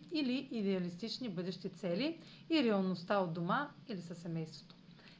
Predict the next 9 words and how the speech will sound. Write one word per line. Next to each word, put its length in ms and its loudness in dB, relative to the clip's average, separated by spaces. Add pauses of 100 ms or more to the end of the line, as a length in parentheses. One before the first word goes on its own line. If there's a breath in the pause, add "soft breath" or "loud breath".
Може 320 2
да 80 2
има 200 0
яснота 600 2
по 60 -4
отношение 500 -2
на 160 0
професионална 680 -2
ситуация 680 0